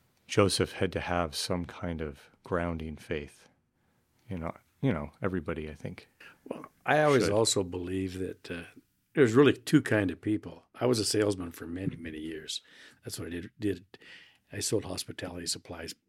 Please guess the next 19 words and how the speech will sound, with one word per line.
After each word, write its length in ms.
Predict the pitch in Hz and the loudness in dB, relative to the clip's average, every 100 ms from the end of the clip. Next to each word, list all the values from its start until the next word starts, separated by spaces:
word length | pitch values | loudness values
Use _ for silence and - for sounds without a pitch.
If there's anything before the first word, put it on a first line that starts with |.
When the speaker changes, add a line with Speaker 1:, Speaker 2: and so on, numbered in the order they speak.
| _ | _
Speaker 2:
primarily. 560 | - 87 87 92 82 | -10 -8 -8 -8 -8
That's 200 | 80 95 - - | -10 -10 -12 -14
brought 220 | 85 - | -14 -12
me 80 | 85 | -12
to 80 | |
Las 240 | 80 82 - | -12 -14 -8
Vegas 520 | 107 151 95 - - - _ - - - _ _ | -2 -2 -2 -8 -10 -14 _ -20 -20 -20 _ _
over, 560 | - 98 98 85 - 80 - _ _ - | -8 -4 -4 -6 -8 -14 -20 _ _ -20
I've 120 | - | -10
been 180 | 104 92 | -8 -6
here 240 | 101 104 | -4 -4
for, 440 | - 101 82 78 - _ _ _ _ _ _ _ - _ | -6 -10 -12 -14 -18 _ _ _ _ _ _ _ -20 _
I 60 | - | -6
guess, 180 | 131 117 | -4 -2
twenty-four 460 | - 120 - 113 | 0 0 0 0
years 420 | 101 98 107 92 - | 0 0 -2 -4 -10
now. 280 | - - - _ _ - - - _ - | -16 -18 -20 _ _ -20 -20 -20 _ -12
And, 480 | 107 92 92 90 95 | -8 -8 -8 -8 -8
uh, 300 | 92 90 | -8 -8